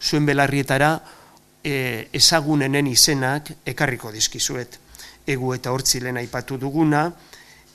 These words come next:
eki edo eguzki, e, ilargi edo ilazki, e, maiu, sugar, mari, atarrabi, mikelatz, laino,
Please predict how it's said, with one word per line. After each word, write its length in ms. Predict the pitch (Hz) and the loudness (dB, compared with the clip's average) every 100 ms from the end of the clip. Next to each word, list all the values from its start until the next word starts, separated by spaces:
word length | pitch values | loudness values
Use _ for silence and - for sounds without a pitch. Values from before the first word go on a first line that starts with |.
| _ - | _ -6
eki 340 | 151 147 135 127 | -6 -4 -2 -2
edo 180 | 120 120 | -4 -6
eguzki, 800 | 117 143 180 - - 147 151 160 - - - _ _ - | -6 -2 2 2 2 -2 -2 -4 -12 -20 -20 _ _ -12
e, 140 | 139 123 127 151 | -8 -6 -6 -4
ilargi 640 | 139 151 160 135 131 143 139 | 0 2 2 0 -2 0 0
edo 220 | 123 123 | -2 -4
ilazki, 680 | 127 165 170 - 139 143 160 165 - - - - - _ _ - - | 0 4 4 4 2 -2 -2 -4 -20 -20 -20 -20 -20 _ _ -14 -12
e, 100 | - 156 | -10 -8
maiu, 840 | 143 135 147 170 135 147 151 165 - | -6 0 2 2 2 2 2 0 -2
sugar, 880 | - - 127 120 160 156 143 147 151 - | 0 0 -2 0 4 4 4 2 -2 -8
mari, 720 | - 135 143 160 151 143 147 156 151 - - - | -6 0 4 6 4 4 2 2 -2 -14 -20 -6
atarrabi, 800 | 131 127 123 123 151 160 147 151 | -6 -2 -2 2 4 4 4 2
mikelatz, 1160 | 156 139 127 - 123 123 160 151 147 156 - - | 2 0 -4 -6 -4 2 6 6 4 2 0 0
laino, 540 | 139 151 165 151 143 | 2 4 4 4 4